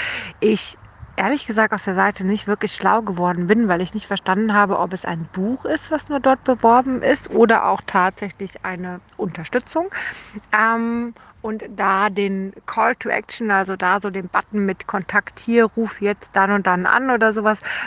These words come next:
ähm, nicht wirklich gefunden habe. Ist mir grundsätzlich zwar eigentlich sympathisch, wenn nicht zu viele Call to Action sind, aber tatsächlich war es schon etwas verwirrend, dass ich gar nicht wusste, wird das denn jetzt angeboten, was ich hier lese oder nicht.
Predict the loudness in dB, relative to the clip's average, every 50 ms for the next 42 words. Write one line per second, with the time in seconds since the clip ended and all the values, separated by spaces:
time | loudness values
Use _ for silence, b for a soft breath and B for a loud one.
0 | B B 0 0 2 2 2 0 -2 -2 -10 -8 -8 -8 -10 -10 -14 -18 -10 -6
1 | -6 -4 -4 -4 -6 -4 -2 0 0 0 0 0 -2 -4 -4 -8 -16 -18 -10 -8
2 | -8 -6 -4 -2 -4 -2 -2 -4 -4 -4 -8 -10 -8 -2 0 0 2 2 0 -4
3 | -6 -6 -8 -10 -4 2 4 4 4 4 2 -2 -2 -2 B B B B B B
4 | B -10 0 2 2 4 4 2 0 -4 -8 -6 -2 -2 -2 -2 0 0 0 0
5 | 0 0 -2 -4 -4 -4 -6 -8 -10 -6 -6 -6 -4 -4 -4 -2 -2 -4 -6 -4
6 | 0 2 4 4 4 6 6 4 4 4 B B B B B B -18 -10 0 2
7 | 2 2 2 0 -4 -2 0 -2 -2 0 2 2 2 2 0 -2 -4 -4 -4 -4
8 | -8 -10 -12 -12 -8 -10 -8 -2 0 0 2 2 0 0 -2 -4 -8 -8 -8 0
9 | 2 2 2 2 0 -4 -2 -4 -4 -4 -4 -8 -6 -6 -4 -6 -6 -8 -6 -6
10 | -6 -6 -6 -6 -4 -4 -2 0 0 0 0 2 2 2 2 2 2 2 2 2
11 | -2 -2 0 2 4 6 6 6 6 6 4 0 2 2 2 0 2 0 -2 -2
12 | -4 -6 -16